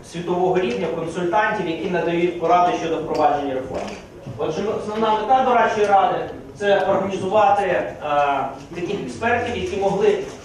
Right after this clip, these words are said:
на інституційній основі давати поради Національній раді реформ і давати поради виконавчій раді реформ. Для того, щоб виконавчий комітет міг працювати і взагалі реформи могли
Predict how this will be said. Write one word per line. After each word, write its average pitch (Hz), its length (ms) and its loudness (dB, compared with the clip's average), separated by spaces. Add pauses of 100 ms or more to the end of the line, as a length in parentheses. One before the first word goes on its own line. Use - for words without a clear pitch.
на 190 180 2
інституційній 202 840 -4 (120)
основі 202 520 -2
давати 190 440 2
поради 175 400 2
Національній 247 460 -2
раді 220 260 2
реформ 208 380 0 (400)
і 214 100 -6
давати 214 320 2 (260)
поради 185 380 2
виконавчій - 520 -4 (160)
раді - 220 -6
реформ. - 260 -12 (360)
Для 196 80 -4
того, 262 260 4
щоб 226 160 -2
виконавчий 220 500 0
комітет 196 580 -2
міг 202 160 -2
працювати 202 460 0
і - 20 -2
взагалі 180 300 -4
реформи 175 420 -2
могли 170 380 -4